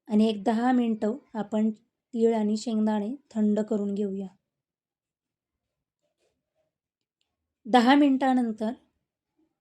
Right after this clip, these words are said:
मिक्सरचं भांडं घेऊन तीळ आणि शेंगदाणे आपण मिक्सरच्या भांड्यात काढून घेणार आहोत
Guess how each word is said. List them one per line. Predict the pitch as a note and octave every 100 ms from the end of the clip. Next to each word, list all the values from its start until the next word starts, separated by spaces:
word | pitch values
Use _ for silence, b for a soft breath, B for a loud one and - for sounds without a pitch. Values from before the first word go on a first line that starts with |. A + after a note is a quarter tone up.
| _
मिक्सरचं | A3 A3 - G#3+ A#3+
भांडं | B3+ A#3+ G#3+
घेऊन | G#3 A3+ G3+ C4+ - _ _ _ _ _ _ _ -
तीळ | B3+ C4
आणि | A#3+ A3+
शेंगदाणे | A3 A3 G#3+ G#3 G#3+
आपण | A3 A3
मिक्सरच्या | G#3+ G#3+ - G#3 G#3+
भांड्यात | G#3+ A3 G3 G#3+ -
काढून | A3 G#3 G#3
घेणार | G#3 G#3+ G#3
आहोत | G#3 A#3